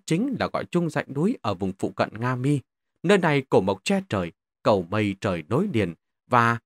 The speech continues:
hàng cốc sâu thẳm thẳm, vạn suối nước chảy róc rách. Nơi này khí hồng trần quá nặng. Diệp Phàm nhíu mày rồi nói, không cho là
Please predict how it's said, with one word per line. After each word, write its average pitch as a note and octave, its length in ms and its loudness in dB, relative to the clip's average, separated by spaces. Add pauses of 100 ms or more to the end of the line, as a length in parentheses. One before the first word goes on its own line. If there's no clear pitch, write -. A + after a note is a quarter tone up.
(180)
hàng G#2 320 0
cốc D#3 200 0
sâu G2 280 -4
thẳm F#2+ 200 -8
thẳm, F2+ 240 -2 (360)
vạn B2+ 180 2
suối C3+ 220 -2
nước F#3+ 300 -2
chảy - 220 -10
róc - 180 -6
rách. E3 180 -4 (720)
Nơi D#3+ 140 6
này B2 300 2
khí A3 160 0
hồng G2 180 -4
trần F2+ 240 -4
quá C#3+ 300 -4
nặng. G#2 180 -2 (500)
Diệp D3 200 2
Phàm C#3 240 0
nhíu F3+ 220 0
mày G#2 100 -2
rồi G#2 160 0
nói, A#2+ 300 -2 (320)
không A2 340 0
cho G#2 180 -2
là F2+ 200 0